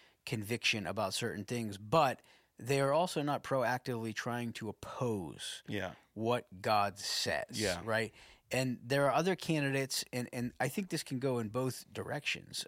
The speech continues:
Speaker 1: um, as far as across the political
Speaker 2: Yeah.
Speaker 1: platform, that, and, and that's why I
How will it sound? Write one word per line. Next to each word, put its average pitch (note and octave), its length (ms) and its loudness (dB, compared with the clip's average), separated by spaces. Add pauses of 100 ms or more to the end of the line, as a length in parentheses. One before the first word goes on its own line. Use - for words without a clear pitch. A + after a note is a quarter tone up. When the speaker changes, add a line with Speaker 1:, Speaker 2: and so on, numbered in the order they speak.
Speaker 1:
um, G#2 240 -2
as F#2+ 120 -4
far A2+ 240 -2
as G#2+ 80 -4
across A#2+ 320 -4
the - 100 -12
political A2+ 440 -8
Speaker 2:
Yeah. G2 80 -6
Speaker 1:
platform, F#2+ 580 -4 (560)
that, A2+ 420 4
and, C3 180 -4
and D3 140 2
that's F3 200 4
why E3 160 6
I C#3+ 220 2